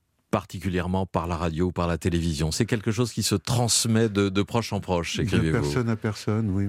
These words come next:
Speaker 2: J'ai, j'ai, pendant ces cinq cents concerts, quasiment tous les soirs, j'ai, j'ai bavardé avec des gens du public. Je leur ai demandé ce qui les avait amenés à Brassens. Et il y en a un seul qui m'a dit la radio. Tous les autres, c'est un prof, un, un,
Speaker 1: Hmm.
Speaker 2: un, les parents, euh,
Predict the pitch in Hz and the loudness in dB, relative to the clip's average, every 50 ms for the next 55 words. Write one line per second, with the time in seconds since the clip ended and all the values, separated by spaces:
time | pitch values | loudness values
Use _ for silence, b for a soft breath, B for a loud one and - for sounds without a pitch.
0 | 101 101 92 90 117 113 101 - 110 107 104 95 98 - 117 110 107 110 107 - | -2 -2 -2 -2 -2 -2 -2 -2 -2 -2 -2 -2 -2 -2 -2 0 0 0 0 -2
1 | 113 95 - 110 101 - - 110 95 - - 95 87 - - 110 101 - - 107 | -4 -2 0 -2 -2 0 -2 -4 -4 -2 -4 -4 -4 -2 -2 -2 -2 -2 -2 -2
2 | 98 92 101 98 104 104 92 - 110 98 98 92 - - - 110 101 101 92 82 | -2 0 0 0 0 0 -2 -2 -2 -2 -2 -2 -4 -2 -2 0 0 0 -2 -2
3 | 85 92 85 92 95 85 85 92 87 87 90 87 90 87 90 87 101 101 98 87 | -4 -4 -4 -4 -4 -4 -4 -2 -2 -2 -2 -2 -2 -4 -4 -2 -2 -2 -2 -2
4 | 90 95 87 90 90 95 90 95 92 90 87 90 - 92 85 82 95 104 101 87 | -2 -4 -4 -4 -4 -4 -2 -2 -2 -2 -4 -4 -6 -6 -6 -2 -2 -2 -2 -2
5 | - - 87 90 90 92 85 85 92 92 95 101 - - - 101 92 92 90 92 | -4 -4 -2 -2 -2 -2 -2 -2 -2 -2 -2 -2 -4 -4 -4 -2 -2 -2 0 0
6 | 95 87 95 95 90 90 92 92 98 98 95 92 85 85 85 - - - 98 104 | -2 0 0 -2 -2 -2 0 0 0 0 0 -2 -2 -2 -4 -4 -2 -2 -2 0
7 | 107 107 - - b b b b b b b b b b b _ - 87 92 90 | 0 -2 -4 -10 b b b b b b b b b b b _ -2 0 0 0
8 | 98 98 - - 117 107 104 - - 120 113 110 104 92 92 - 95 85 85 85 | 0 -2 -2 0 0 0 0 0 0 0 0 0 0 -2 -4 -6 -6 -4 -2 -2
9 | 87 87 92 90 90 87 80 87 87 87 90 92 104 113 127 - B B B B | -2 -2 -2 -2 -2 -2 -2 -2 -2 -2 -2 -2 -2 -2 -4 -6 B B B B
10 | B B B B B - 110 104 104 98 87 90 104 107 117 113 - - - - | B B B B B 0 2 4 2 2 0 0 0 0 0 -2 -4 -8 -10 -4
11 | - 104 101 101 101 107 - _ _ _ _ 90 87 - - - - 87 92 95 | -2 -2 0 0 -2 -4 -6 _ _ _ _ -4 -4 -4 -4 -6 -4 -2 -2 -2
12 | 95 - - - _ _ - - - - - 95 87 82 76 71 87 87 87 92 | -4 -8 -14 -20 _ _ -6 -4 -4 -4 -4 -4 -2 -2 -2 -2 -4 -4 -4 -4
13 | 92 92 87 85 85 - - 87 87 82 92 92 98 101 101 98 101 - 82 85 | -4 -4 -4 -4 -4 -4 -4 -4 -4 -2 -2 -2 -2 -2 -4 -6 -8 -10 -8 -8
14 | 87 85 87 | -8 -8 -10